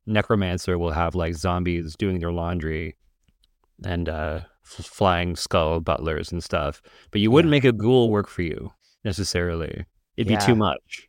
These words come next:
Speaker 1: They can't do it.
Speaker 2: Yeah. Like, maybe if you're, like, a, like, a powerful vampire, you might make sure that there are some ghouls roaming around the outside,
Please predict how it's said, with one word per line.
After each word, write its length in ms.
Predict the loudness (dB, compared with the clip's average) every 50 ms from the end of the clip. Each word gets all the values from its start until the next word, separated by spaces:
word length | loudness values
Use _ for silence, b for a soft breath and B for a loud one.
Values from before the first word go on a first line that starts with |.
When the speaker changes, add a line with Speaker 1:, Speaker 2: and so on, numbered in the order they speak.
| _
Speaker 1:
They 80 | -4 -2
can't 220 | 0 2 0 2
do 120 | 2 2 2
it. 20 |
Speaker 2:
Yeah. 260 | 2 2 2 2 0 -2 -6 b b b b b b b b
Like, 140 | -2 -2 0
maybe 320 | 2 2 2 2 2 0 0
if 100 | 0 0
you're, 140 | 0 0
like, 220 | 2 2 0 0 0
a, 420 | -2 -2 -2 -2 -4 -6 -8 -12 -16 _
like, 160 | -10 -8 -8
a 60 | -8 -8
powerful 540 | -8 -4 -4 -2 -2 -2 -4 -6 -10 -12
vampire, 580 | -10 -8 -8 -8 -8 -6 -6 -6 -6 -6 -6 -8
you 200 | -8 -8 -8 -8
might 180 | -6 -6 -8 -8
make 240 | -8 -8 -8 -8 -8
sure 300 | -10 -6 -2 -2 -2 -2
that 160 | -4 -6 -6
there 140 | -6 -6 -6
are 40 | -6
some 240 | -6 -8 -8 -8
ghouls 460 | -8 -6 -6 -4 -4 -4 -4 -6 -8 -8
roaming 400 | -8 -6 -6 -6 -6 -6 -4 -4
around 520 | -2 -2 -2 -2 -2 -2 -2 -2 -4 -4
the 140 | -6 -6 -4
outside, 720 | -6 -6 -6 -8 -4 -2 0 0 2 2 0 -2 -4 -6